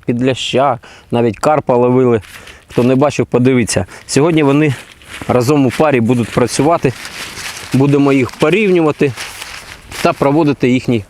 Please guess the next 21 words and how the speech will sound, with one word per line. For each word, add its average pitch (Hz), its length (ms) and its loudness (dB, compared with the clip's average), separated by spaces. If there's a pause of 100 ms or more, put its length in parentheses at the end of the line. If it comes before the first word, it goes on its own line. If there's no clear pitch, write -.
(120)
повний 127 360 2
тест. - 400 -6 (3000)
Так, 131 260 0
і 180 140 2
до 175 260 4
одинадцятого 139 840 2
Касмастера 127 840 0
в 143 80 0
нас 139 240 0
піде, 131 440 0 (960)
от - 120 -6
пішла 131 360 0
розпаковка, 117 680 -2 (1120)
піде 113 280 2
каш-, - 320 -2
катушка, - 500 0
це - 200 -2
також - 600 -2 (520)
Касмастер 113 680 -2 (540)
Match - 360 0
Feeder 156 280 2